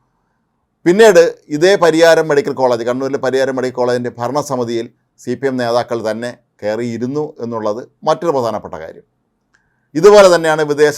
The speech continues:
സർവകലാശാലകൾ വരുന്നതിനെതിരെയും ഇവിടെ സർവകലാശാല അനുവദിക്കുന്നതിനെതിരെയൊക്കെ തന്നെ ഇവർ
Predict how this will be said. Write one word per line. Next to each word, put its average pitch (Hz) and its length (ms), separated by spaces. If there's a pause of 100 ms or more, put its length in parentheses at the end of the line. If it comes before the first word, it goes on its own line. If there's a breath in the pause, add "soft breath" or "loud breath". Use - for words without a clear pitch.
(140)
സർവകലാശാലകൾ 135 680
വരുന്നതിനെതിരെയും 113 720 (360)
ഇവിടെ 143 280 (160)
സർവകലാശാല 127 580
അനുവദിക്കുന്നതിനെതിരെയൊക്കെ 123 1000
തന്നെ 156 240 (840)
ഇവർ 135 120